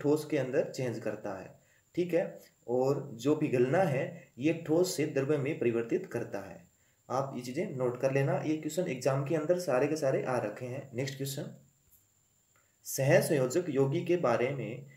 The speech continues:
कौन सा नहीं है? तो इसका सही answer है अभिक्रिया तेज नहीं होती है। Option number जो हमारा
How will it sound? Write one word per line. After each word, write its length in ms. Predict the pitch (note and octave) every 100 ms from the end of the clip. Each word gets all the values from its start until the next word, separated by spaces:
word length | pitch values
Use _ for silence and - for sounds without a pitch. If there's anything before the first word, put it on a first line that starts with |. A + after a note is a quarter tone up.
| _ _
कौन 180 | D3 F3+
सा 200 | F3+ F#3
नहीं 500 | D3 A2+ B2+ D#3+ - - -
है? 200 | - A2+ G2 - _ _ -
तो 220 | B2+ B2+ C#3
इसका 240 | - E3+
सही 340 | E3 B2+ D3
answer 280 | E3 D3+ D3
है 60 | D#3
अभिक्रिया 540 | A#2 B2+ C#3+ D#3 D#3+
तेज 340 | E3 C#3 C#3+ C#3
नहीं 360 | A2+ G#2+ D3
होती 280 | C#3 - B2
है। 140 | C3 -
Option 340 | C3+ - E3+
number 320 | C#3+ C#3 D3
जो 360 | C3+ D#3 D#3 - - _ -
हमारा 360 | A#2+ A2+ B2+